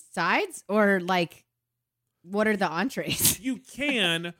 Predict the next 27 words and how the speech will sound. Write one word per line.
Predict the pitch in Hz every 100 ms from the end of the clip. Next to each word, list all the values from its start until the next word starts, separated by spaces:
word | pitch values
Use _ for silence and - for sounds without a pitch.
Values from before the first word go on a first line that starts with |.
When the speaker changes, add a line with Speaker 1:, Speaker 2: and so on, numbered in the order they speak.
| _
Speaker 2:
but, | 233
like, | 233 233
you | 220 233
can | 254
also, | 175 233 240 240 220 208 196
like, | 208 220
you | 302
know |
how | 285
you | 285 254
could | 254
go | 196 208
somewhere | 220 208
and | 185
get, | 185
like, | 180 190
a |
hamburger | 165 170 170 170 160
steak, | 151 - 160 165
so | - 156
it's, | 160
like, | 156
just | 170 -
the | 165
patty | 170 151 151 160
with, | 156
like, | 151